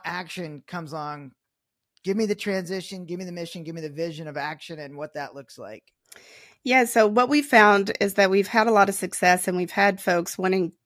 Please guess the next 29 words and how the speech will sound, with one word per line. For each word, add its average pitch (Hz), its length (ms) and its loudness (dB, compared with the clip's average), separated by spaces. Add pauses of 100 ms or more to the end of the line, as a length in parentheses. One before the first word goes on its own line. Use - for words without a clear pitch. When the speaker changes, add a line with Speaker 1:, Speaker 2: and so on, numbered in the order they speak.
(100)
Speaker 2:
to 196 100 -8
replicate 196 480 4
that 170 180 4
or 165 120 2
asking 196 420 2
us 175 160 -2
to - 60 -14
come 175 220 -2
to 170 120 -10
their 175 160 -4
states. 175 480 -4 (540)
Um, 170 500 6
we 196 160 2
have 190 180 6
people 190 360 0
that 180 140 2
have 175 140 0
heard 214 200 4
about 202 200 8
our 185 80 6
programs, 185 480 4
but 180 140 -4
they're 170 100 -2
not 185 200 8
an 190 100 4
Indiana 185 400 4
resident, 175 520 2
so - 120 -8
they're, 170 300 0